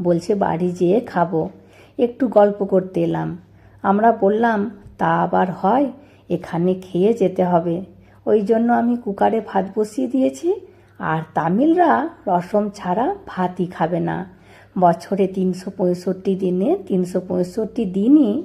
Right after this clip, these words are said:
এরা রসম খায়। এরা বলে রসম নাকি শরীরের পক্ষে ভীষণ ভালো, ওষুধের মতো কাজ করে। তামিলদের যদি জ্বর সর্দি হয়, সে আর কিচ্ছু খাবে না, শুধু এই রসম আর ভাত।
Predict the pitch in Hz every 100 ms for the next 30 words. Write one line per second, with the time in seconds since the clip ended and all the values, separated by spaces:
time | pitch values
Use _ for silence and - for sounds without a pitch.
0 | - 180 180 285 349 185 - 185 175 -
1 | 170 180 185 - - - - - 165 170
2 | 202 185 180 214 247 196 262 330 - 143
3 | 160 - 262 285 285 330 349 349 196 214
4 | 233 262 285 302 - - 359 190 208 208
5 | - 214 208 180 190 185 180 185 - -
6 | - 190 233 220 208 196 185 180 226 240
7 | 196 170 - - 175 175 185 - - -
8 | - _ - 190 214 262 254 269 294 262
9 | 302 247 202 214 240 - 285 247 302 -
10 | 254 277 220 226 302 - - 196 190 226
11 | 294 - 254 - - 269 247 185 170 175
12 | 175 165 - - - 190 180 202 180 175
13 | 175 165 160 - 226 392 - 185 180 165
14 | - 175 165 -